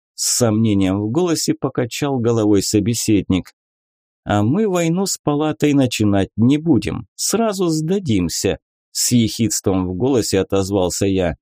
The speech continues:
«Насколько известно, основное наказание – это ссылка в игровой клан. Но даже если мы попадем в разряд отверженных,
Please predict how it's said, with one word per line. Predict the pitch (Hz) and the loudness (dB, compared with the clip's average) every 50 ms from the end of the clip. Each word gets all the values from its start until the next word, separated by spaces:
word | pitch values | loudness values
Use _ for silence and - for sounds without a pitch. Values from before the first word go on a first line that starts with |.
| _ _ _ _ | _ _ _ _
«Насколько | - 95 98 104 110 - - - 185 180 160 - 143 | -2 0 0 0 -2 -4 -4 -2 -4 -4 0 -2 -4
известно, | - - 135 127 123 143 165 196 202 165 - - 95 - - | -2 0 -2 0 0 0 -2 -2 -2 -4 -2 -2 -4 -4 -2
основное | - 101 - - - 107 110 113 110 107 98 95 | -4 -4 -4 -2 -2 0 0 0 0 0 0 2
наказание – | 92 92 92 - - 98 101 107 147 180 165 110 95 92 - | 0 0 -2 0 -2 -2 -2 0 -2 -2 0 0 0 0 -2
это | - 107 120 - - 143 135 | -2 -4 -4 0 -2 -2 -2
ссылка | - - - - 185 190 180 - - 175 170 | -2 -6 -2 -2 -2 -2 -2 -4 -6 -4 -4
в | 151 139 143 | -2 -2 0
игровой | 131 135 135 135 135 135 139 131 | 0 0 -2 0 0 0 -2 -2
клан. | - - 123 104 87 82 - - 80 - _ _ _ _ _ _ | -2 -2 -2 0 0 -2 -2 -4 -8 -10 _ _ _ _ _ _
Но | 90 98 101 104 98 | 0 2 2 2 2
даже | 87 98 95 90 101 101 | 2 2 0 2 2 0
если | 95 95 113 110 98 - - 101 | 0 2 2 0 0 2 0 0
мы | 95 98 90 - | 2 2 0 0
попадем | - 101 - - 104 104 87 107 101 92 87 | 0 -2 0 2 0 0 2 0 0 2 2
в | 98 | 2
разряд | 101 98 90 104 98 95 90 - | 0 0 0 0 0 0 0 0
отверженных, | 95 90 - - 127 151 190 180 135 113 107 98 95 - - | -2 -2 -2 -2 -2 -2 0 -2 -2 -2 0 0 0 -2 -4